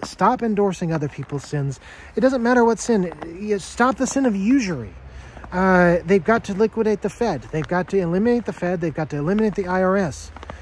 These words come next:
Uh, stop the sin of usury. Eliminate usury. That is one of the things that God destroyed countries for. That's one of the things God destroyed entire cultures, entire regions, was for the sin of usury.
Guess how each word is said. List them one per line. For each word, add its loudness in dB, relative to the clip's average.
Uh, 4
stop -2
the -4
sin 0
of 2
usury. -2
Eliminate 0
usury. 4
That -2
is 0
one 2
of -2
the -2
things 0
that -2
God 0
destroyed -2
countries -2
for. -4
That's -2
one 0
of -2
the -4
things 0
God 0
destroyed -2
entire 0
cultures, -2
entire 0
regions, 2
was 2
for 0
the 4
sin 2
of -4
usury. 2